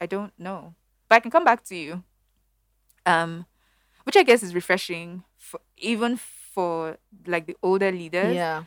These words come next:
Speaker 1: that someone is naive enough to be like,
Speaker 2: "I don't know."
Speaker 1: "I don't know.
Speaker 2: Yeah.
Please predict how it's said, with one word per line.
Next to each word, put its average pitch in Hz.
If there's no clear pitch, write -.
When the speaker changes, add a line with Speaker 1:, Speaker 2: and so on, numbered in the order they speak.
Speaker 1:
that 170
someone 196
is 160
naive 175
enough 170
to 165
be 151
like, 147
Speaker 2:
"I 151
don't 147
know." 160
Speaker 1:
"I 165
don't 175
know. 226
Speaker 2:
Yeah. 156